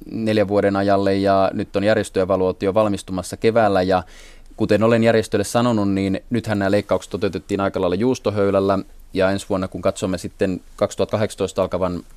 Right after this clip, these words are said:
nelivuotiskauden, eh, ikään kuin yleisavustuksia näille tärkeimmille järjestöille, joille niitä maksetaan, niin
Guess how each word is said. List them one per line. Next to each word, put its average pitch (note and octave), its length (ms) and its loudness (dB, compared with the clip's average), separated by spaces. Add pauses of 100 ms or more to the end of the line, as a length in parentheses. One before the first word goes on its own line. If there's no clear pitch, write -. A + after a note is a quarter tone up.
(400)
nelivuotiskauden, F#2 920 0 (760)
eh, - 100 -12 (120)
ikään F#2+ 220 0
kuin F#2 220 -4
yleisavustuksia G2+ 960 2
näille F#2 260 0 (440)
tärkeimmille F#2 500 0
järjestöille, F2+ 500 0
joille F2+ 220 0
niitä F2+ 220 -4
maksetaan, F2+ 680 -2
niin F2 260 -4